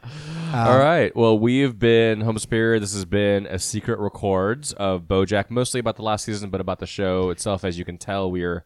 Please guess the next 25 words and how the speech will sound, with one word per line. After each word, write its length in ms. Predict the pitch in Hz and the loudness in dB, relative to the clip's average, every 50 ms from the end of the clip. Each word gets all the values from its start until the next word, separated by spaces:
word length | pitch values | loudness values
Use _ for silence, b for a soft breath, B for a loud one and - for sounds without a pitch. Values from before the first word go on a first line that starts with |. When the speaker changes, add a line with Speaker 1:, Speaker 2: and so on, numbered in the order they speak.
| _ | _
Speaker 2:
huge, 380 | _ _ - - 107 101 92 - | _ _ -10 -6 -6 -6 -6 -6
huge 240 | - 85 80 - - | -8 -10 -10 -10 -12
fans. 160 | - 65 - | -10 -8 -4
Speaker 1:
So 140 | - 120 120 | -2 -2 -2
if 220 | 110 131 123 - | -2 -2 -2 0
you 360 | 160 156 156 156 156 151 151 - | 2 4 6 6 6 6 4 4
have 320 | 123 113 123 120 117 113 | 0 0 0 0 0 0
favorite 340 | - 127 117 107 104 107 - | 0 0 0 0 0 -2 -4
memes 540 | 107 123 143 147 143 143 143 147 139 - - | -2 -2 0 2 2 2 0 0 -2 -4 -2
or 200 | - 110 104 98 | 0 0 0 0
quotes 460 | - - 123 120 120 117 - - - | 0 -2 0 0 0 0 -2 -4 -2
you 120 | 110 110 | 0 0
wanna 180 | 104 104 101 98 | 2 2 0 -2
tweet 260 | - - - 123 120 | -2 -2 -2 0 0
at 140 | 120 120 117 | 2 0 2
us, 300 | 117 113 110 - - - - - | 0 0 -2 -4 -8 -14 -10 -4
Speaker 2:
Yeah. 180 | 92 90 78 - | -4 -4 0 0
Speaker 1:
we 140 | 98 104 | 0 0
love 300 | 98 101 107 107 104 95 | 2 0 0 0 0 0
them. 400 | 104 107 104 104 101 101 101 - - | 0 2 2 2 0 -2 -4 -6 -8
So, 560 | - - 104 95 95 92 92 92 90 87 - - _ - | -6 -4 -4 -2 -2 -2 -2 -2 -2 -4 -6 -12 _ -4
uh, 200 | - 92 92 87 | -2 0 0 0
share 340 | - - - 107 104 104 101 | -2 -4 -2 -2 0 0 0
the 140 | 95 95 90 | 0 -2 -2
Bojack 560 | 85 - - 98 101 104 98 - 98 98 92 | -4 -4 -2 0 0 0 0 -2 -6 -6 -8